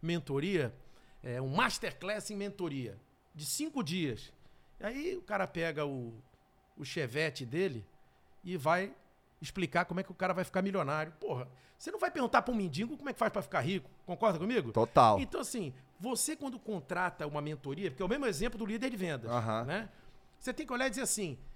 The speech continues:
Speaker 1: eu quero contratar um cara que já caminhou o caminho que eu quero caminhar. Que aí esse cara vai dizer, "Não vira aqui na direita, não pega esse atalho, aqui pode acelerar", porque o cara já caminhou, é um cara de sucesso, entendeu? Então, assim, e,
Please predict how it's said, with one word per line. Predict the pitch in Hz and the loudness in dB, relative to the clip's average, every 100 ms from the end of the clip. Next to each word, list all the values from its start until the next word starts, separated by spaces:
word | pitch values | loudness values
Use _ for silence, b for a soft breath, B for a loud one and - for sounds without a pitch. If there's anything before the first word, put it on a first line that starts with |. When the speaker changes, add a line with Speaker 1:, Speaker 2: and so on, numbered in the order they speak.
| - | -8
Speaker 1:
eu | 220 | 0
quero | - 180 | 0 0
contratar | - 185 165 160 165 | -6 -6 -6 -6 -10
um | |
cara | 139 226 - | -6 -2 -2
que | - 160 | -4 -4
já | 185 | -4
caminhou | - 254 208 170 226 220 127 | 2 2 4 4 6 6 4
o | 175 | -2
caminho | - 208 302 | 2 2 0
que | - 262 | -2 6
eu | 381 381 | 6 6
quero | 262 262 214 | 4 4 4
caminhar. | - 185 143 117 - - - - - - b b b - | 4 4 2 -2 -6 -16 -18 -18 -20 -20 b b b 4
Que | |
aí | 240 | 4
esse | 285 | 4
cara | 262 247 | 2 0
vai | 226 | 0
dizer, | 135 160 170 | -2 -4 -6
"Não | 165 | -2
vira | 156 180 | 0 0
aqui | 175 | 0
na | 170 | -4
direita, | 175 214 185 175 175 156 b 185 | -4 -2 -2 -2 -6 -12 b -2
não | 202 | -2
pega | 196 170 156 | 0 0 0
esse | - | -2
atalho, | 196 185 175 165 147 B | -2 2 4 2 -4 B
aqui | 185 - 214 | 2 2 0
pode | 170 160 | 0 0
acelerar", | 175 180 196 196 208 | 0 -2 2 2 0
porque | - | -4
o | - | -2
cara | 339 | 0
já | 339 | 0
caminhou, | 330 415 359 196 277 220 127 B B | 2 0 2 2 6 6 4 B B
é | - | -10
um | 254 | 0
cara | 277 | 2
de | 285 | 2
sucesso, | - 339 - 220 311 - 135 B B - | -2 -2 0 2 2 2 -6 B B -10
entendeu? | 139 165 247 147 B B | -6 -4 -2 -4 B B
Então, | - | -4
assim, | 294 285 196 B - | -2 -2 -4 B 4
e, | 320 - 320 | 4 2 -6